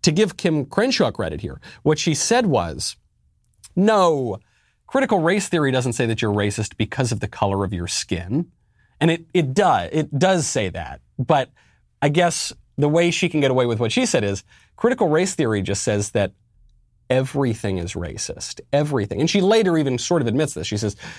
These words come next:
you know, "The systems are racist, the institutions are racist." Okay, well, if everything's racist and we are all steeped in this racism, and the racism is white supremacy, then yes, certainly one is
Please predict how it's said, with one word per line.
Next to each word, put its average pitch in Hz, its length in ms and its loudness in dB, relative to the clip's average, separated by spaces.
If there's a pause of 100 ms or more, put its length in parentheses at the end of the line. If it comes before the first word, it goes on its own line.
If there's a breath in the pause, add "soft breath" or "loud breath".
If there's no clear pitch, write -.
(180 loud breath)
you 185 80 4
know, 165 80 4
"The 139 80 2
systems 143 760 0
are 117 60 2
racist, 92 600 -2
the 143 100 2
institutions 160 880 0
are 95 80 0
racist." 92 400 -2
Okay, 143 160 0
well, 117 180 2
if 117 140 -2 (540 loud breath)
everything's 170 640 2
racist 127 560 0
and 104 160 -2
we 110 140 2
are 120 120 2
all 113 140 2
steeped - 480 -2
in 120 80 2
this 110 140 -2
racism, 117 460 -2
and 92 120 -2
the 95 60 0
racism 117 680 0 (300 loud breath)
is 117 160 0
white 135 380 2
supremacy, - 880 -2 (280 loud breath)
then 156 380 2
yes, 269 200 2
certainly 117 280 0
one 127 220 2
is 240 280 -2